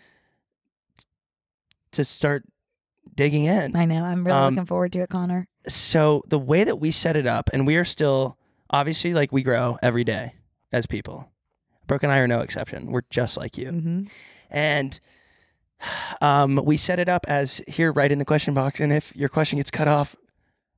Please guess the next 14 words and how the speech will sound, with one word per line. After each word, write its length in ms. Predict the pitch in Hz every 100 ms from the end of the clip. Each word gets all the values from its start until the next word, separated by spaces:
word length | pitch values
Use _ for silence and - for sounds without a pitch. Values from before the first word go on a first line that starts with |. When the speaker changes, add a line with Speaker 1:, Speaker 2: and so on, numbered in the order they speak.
| _ 127
Speaker 1:
give 160 | 165
us 100 | 151
more 120 | 151
context 640 | - 147 147 151 151 - -
in 440 | 151 143 135 127 -
the 100 | 131
D 140 | 143 139
Ms. 200 | - -
Speaker 2:
Right. 280 | 165 - - _ _ 135
Speaker 1:
Um, 320 | 139 131 123
start, 460 | - 165 156 -
Brooke 200 | - 220
took 260 | - 208 -
the, 160 | 170